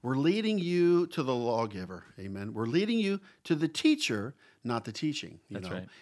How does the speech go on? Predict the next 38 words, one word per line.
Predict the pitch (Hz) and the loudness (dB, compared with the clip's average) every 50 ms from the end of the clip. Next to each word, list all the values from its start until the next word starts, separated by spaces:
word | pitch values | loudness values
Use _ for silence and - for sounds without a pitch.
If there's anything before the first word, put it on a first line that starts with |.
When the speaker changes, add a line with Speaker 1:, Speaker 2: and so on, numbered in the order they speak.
| - _ _ - | -20 _ _ -4
Speaker 1:
And, | 127 131 127 123 120 - | -2 0 0 0 -2 -2
and | - 131 127 | -2 0 0
it's | 123 - - - | -2 -2 0 2
life-changing. | 135 131 135 135 - - - 131 120 107 95 98 95 | 4 4 4 4 0 -2 -2 -2 -2 -2 -2 -4 -6
We've | 104 104 | -6 -4
been | 107 117 107 | -4 -4 -4
in | 107 | -4
the | 104 101 | -4 -6
Torah | - - 120 110 104 | -6 -4 -4 -4 -4
for | - 104 | -4 -8
twenty | - - 147 135 135 131 | -8 -6 -4 -2 0 0
years. | 135 139 139 143 139 - | 0 0 0 -2 -4 -4
It's | - 120 - - - | -8 -10 -8 -8 -6
life-changing. | 110 110 113 113 113 - - 117 113 113 117 113 110 - - - - - - | -4 -4 -4 -4 -6 -6 -4 -4 -4 -4 -4 -8 -8 -10 -16 -20 -20 -10 -4
We've | 135 135 127 | -4 -4 -2
gone | - 139 143 147 151 | -2 -2 0 0 0
to | - - 120 | -2 -4 -6
small | - - - 151 147 151 151 | -6 -4 -2 0 0 2 0
groups | 143 139 156 160 - - | 0 0 0 0 2 2
on | 131 131 139 | 2 2 2
Monday | 143 151 151 147 139 | 2 2 2 2 2
night. | 139 143 147 170 160 | 2 0 0 -2 -2
If | 120 - | -4 -4
you're | 135 135 | -2 -2
living | 135 143 143 147 | 0 0 0 0
in | 139 131 | -2 -2
the | 127 123 127 | -2 -2 -2
area | 131 131 135 139 127 | -2 -4 -4 -4 -6
of | 107 - | -6 -6
Hillsborough | 139 123 120 - 123 113 110 | -8 -8 -6 -4 -4 -4 -4
County, | 107 - - - 139 143 147 156 151 - - - - - - | -6 -8 -6 -4 -4 -2 -2 -4 -4 -8 -12 -20 -20 -10 -4
we | 135 135 | -2 0
invite | 127 120 131 135 151 151 - | 0 2 2 2 0 0 -4
you | 156 131 | -6 -10
to | - | -10
come | - - - 202 208 208 | -10 -6 -2 0 2 4
out | 208 233 247 190 - - - _ - - _ _ | 4 6 4 4 2 0 -6 _ -20 -20 _ _
here | - - 214 247 269 208 107 90 - | -4 0 2 4 4 4 2 0 -4